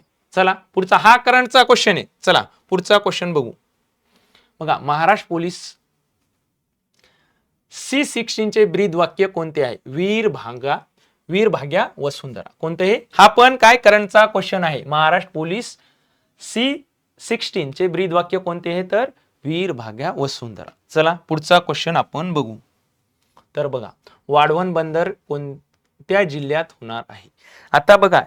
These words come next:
हे वाढवण बंदर कोणत्या जिल्ह्यात होणार आहे? तर पालघर जिल्ह्यात होणार आहे. आलं का लक्षात?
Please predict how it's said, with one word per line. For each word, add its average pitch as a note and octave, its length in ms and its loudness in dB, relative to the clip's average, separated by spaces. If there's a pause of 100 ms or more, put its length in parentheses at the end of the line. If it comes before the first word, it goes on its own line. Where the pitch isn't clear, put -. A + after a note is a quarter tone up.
हे - 180 2
वाढवण E3+ 580 4
बंदर F3 320 -4
कोणत्या E3+ 340 -8
जिल्ह्यात E3 360 -4
होणार D#3 220 -2
आहे? F#3 180 -6 (400)
तर F3 160 0
पालघर C#3 540 0
जिल्ह्यात B2+ 380 -6
होणार A#2 300 -10
आहे. G#2+ 140 -18 (340)
आलं C#3+ 140 -4
का D#3 100 -4
लक्षात? E3+ 320 -4